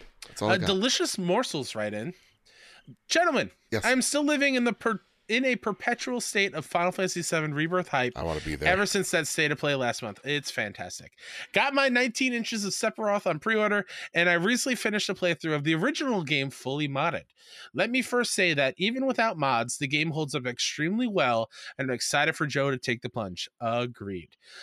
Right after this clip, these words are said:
Speaker 2: "But for this run, I wanted to see what all I could do to the game, so I ran with everything from H D textures and better character models to remake style U I and portraits, all the way to the phenomenal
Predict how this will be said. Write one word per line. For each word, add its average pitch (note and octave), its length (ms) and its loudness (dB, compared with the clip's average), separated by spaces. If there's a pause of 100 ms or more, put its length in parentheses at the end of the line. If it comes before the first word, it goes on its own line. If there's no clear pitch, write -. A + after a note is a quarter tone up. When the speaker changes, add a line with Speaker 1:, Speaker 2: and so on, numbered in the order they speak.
(180)
Speaker 2:
"But G#3+ 220 0
for A3 140 2
this B3 240 0
run, B3 220 2
I G3+ 100 0
wanted D4+ 360 0
to C4+ 80 -2
see A#3 180 -2
what F#3+ 240 0
all D#3+ 240 0
I F#3+ 120 2
could F3+ 180 -4
do B2 300 0
to - 120 -8
the B2+ 140 -2
game, G#2 320 -2
so B2 160 -4
I A#2 80 0
ran D3 280 2
with D3+ 160 -2
everything F#3+ 460 0
from C#3+ 240 -8
H F3+ 220 -2
D C#3+ 120 -6
textures A#3+ 640 -2 (300)
and G#2+ 120 -4
better C#3 200 0
character G3 440 0
models F3+ 460 2 (300)
to - 120 -2
remake G3 400 2
style F3 360 4
U D#3+ 200 2
I D#3+ 160 6
and B2 160 0
portraits, G#3 600 -2 (320)
all G3 180 2
the A3 100 2
way G3+ 240 4
to F#3 240 0
the D#3+ 120 0
phenomenal D#3 800 0